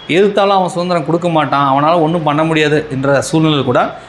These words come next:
நம்ம இந்தியாவுல அகிம்சை முறையில நம்ம கோரிக்கையை வச்சே நம்ம சுதந்திரம் வாங்கிட்டோம். So, அந்த மாதிரி வந்து அகிம்சை முறை, அகிம்சை முறையில நம்ம வந்து கோரிக்கை வைக்கக்கூடியது.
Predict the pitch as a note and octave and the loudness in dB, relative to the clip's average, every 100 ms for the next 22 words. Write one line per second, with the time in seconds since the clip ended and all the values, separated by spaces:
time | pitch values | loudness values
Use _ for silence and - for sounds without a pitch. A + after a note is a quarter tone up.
0 | - D3 D3 D3+ F3+ F#3+ D#3 F3+ C#3 C#3+ | -8 -2 0 2 2 2 2 2 2 0
1 | F3+ F#3 F#3 F3+ D#3 C#3+ C3 D3+ F#3 D#3 | 0 0 0 0 0 0 0 0 0 -2
2 | C#3 D3+ D#3+ D#3 D#3 C3 C3+ C3 F3+ E3+ | -2 0 2 2 0 0 -2 -2 0 0
3 | C#3 C3 C3+ C#3 B2 A#2+ A2+ A2 - A#2+ | 0 -2 -2 0 0 -2 -4 -6 -6 -4
4 | A#2+ C#3+ E3 C#3 F3 - - - - - | -2 -2 0 0 0 -2 -6 -20 -20 -20
5 | - C3+ E3+ B3+ C4 B3+ G#3+ F#3+ G3+ G3+ | -8 -4 0 2 2 2 2 2 2 2
6 | F#3+ C#3+ D#3+ A3 A3 G#3+ F#3 E3 F3+ F#3+ | 0 0 2 0 0 0 0 2 2 2
7 | G#3+ D#3+ D3+ D#3+ E3 E3+ F3+ F3+ D3 C#3 | 0 0 0 0 0 0 0 0 0 0
8 | D#3+ D3 C#3 F3 | -2 0 2 0